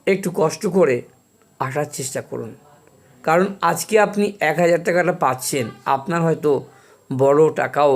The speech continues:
আছে, সেই বড় টাকাও কিন্তু আপনি একসময় পাবেন, এইটুকুনি আশা রাখি। আর শুনুন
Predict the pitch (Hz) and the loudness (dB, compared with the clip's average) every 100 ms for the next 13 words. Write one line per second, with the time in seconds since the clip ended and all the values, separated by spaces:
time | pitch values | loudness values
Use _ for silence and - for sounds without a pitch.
0 | - - - - - _ - 131 - 123 | 0 -8 -20 -20 -20 _ -6 -6 -6 -10
1 | 101 _ _ - - - 196 233 185 190 | -12 _ _ -20 -16 -2 4 4 6 6
2 | 220 196 180 220 240 240 220 220 208 180 | 6 4 6 6 6 4 4 4 4 2
3 | 180 160 - _ _ _ - 147 - - | 2 0 -6 _ _ _ -6 -4 -4 -4
4 | 123 120 113 117 110 117 - _ _ _ | -4 -2 -6 -6 -10 -14 -20 _ _ _
5 | _ _ _ - - - 196 233 233 214 | _ _ _ -8 0 2 2 0 2 4
6 | 180 180 185 185 185 220 - - - - | 2 2 2 2 0 -2 -4 -10 -20 -20
7 | - 170 180 185 190 - - 240 247 269 | -6 2 2 2 -4 -8 2 4 6 6